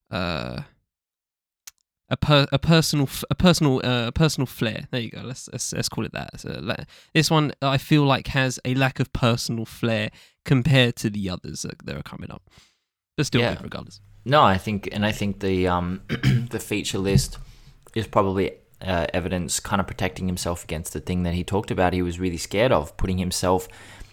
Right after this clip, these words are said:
Speaker 2: out there a-, under his own name. You know, he, he
Speaker 1: Mm.
Speaker 2: said to Adam twenty-two, "Any criticism he gets as a solo artist is criticism of him."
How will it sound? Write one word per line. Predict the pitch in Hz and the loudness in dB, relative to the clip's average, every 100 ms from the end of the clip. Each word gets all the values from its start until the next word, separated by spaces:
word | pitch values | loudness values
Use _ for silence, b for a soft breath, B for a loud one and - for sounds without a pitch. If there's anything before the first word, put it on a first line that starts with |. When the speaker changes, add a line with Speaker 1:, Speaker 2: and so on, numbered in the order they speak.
| B - | B 2
Speaker 2:
out | 92 104 | 6 6
there | 101 92 90 - | 4 2 2 0
a-, | 92 - | -4 0
under | 92 101 | 2 4
his | 98 95 | 2 2
own | 98 | 2
name. | 92 104 87 76 | 2 0 0 -4
You | - | -4
know, | 87 87 | -2 -2
he, | 85 92 92 | 0 0 -2
he | 92 113 | -2 -2
Speaker 1:
Mm. | |
Speaker 2:
said | 123 98 92 | 0 0 0
to | 95 | 0
Adam | 80 92 | 2 0
twenty-two, | 92 95 87 95 | -2 -4 -4 -2
"Any | 85 98 | 0 -2
criticism | - 101 104 113 90 87 | -2 0 0 0 -2 -2
he | 87 | 0
gets | 98 104 - | 2 2 0
as | 92 | -2
a | |
solo | 90 127 151 104 | -2 0 4 6
artist | 85 90 - | 6 6 2
is | 90 | -6
criticism | - 107 98 101 92 | -4 -2 0 -2 -2
of | 87 80 | -4 -4
him." | - 104 78 | -2 -2 -2